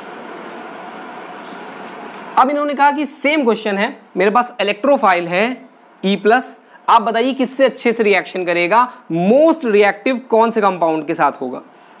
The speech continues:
most reactive E plus, चार compounds इन्होंने दिए। इस बार थोड़ा substitution बढ़ा दिया है,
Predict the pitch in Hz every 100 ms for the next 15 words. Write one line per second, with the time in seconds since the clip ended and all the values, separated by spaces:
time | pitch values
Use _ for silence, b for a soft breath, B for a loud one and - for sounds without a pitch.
0 | - 151 160 196 240 262 277 277 277 202
1 | 180 160 - 165 139 - 214 220 202 151
2 | - - b b - 220 226 226 214 214
3 | 214 202 185 170 175 233 233 - 175 220
4 | 220 240 214 202 - 214 233 285 247 202
5 | 190 185 190 208